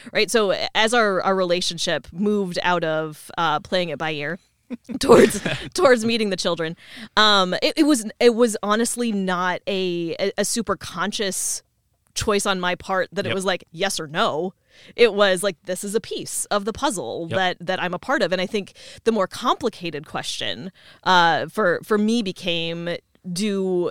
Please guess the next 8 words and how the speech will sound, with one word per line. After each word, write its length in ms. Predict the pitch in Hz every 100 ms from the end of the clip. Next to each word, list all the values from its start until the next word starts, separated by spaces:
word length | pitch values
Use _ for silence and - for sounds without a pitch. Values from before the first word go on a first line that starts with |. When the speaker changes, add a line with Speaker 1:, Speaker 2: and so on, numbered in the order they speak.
| 170
Speaker 1:
do 220 | 170 202
I, 120 | 180 - - - -
is 240 | 226 240 175
this 360 | 185 240 - -
the 120 | 202
parenthood 920 | - - 277 - - 160 98 170 214 _ -
that 480 | 185 208 180 165 _ -
I 680 | 185 170 170 175 180 180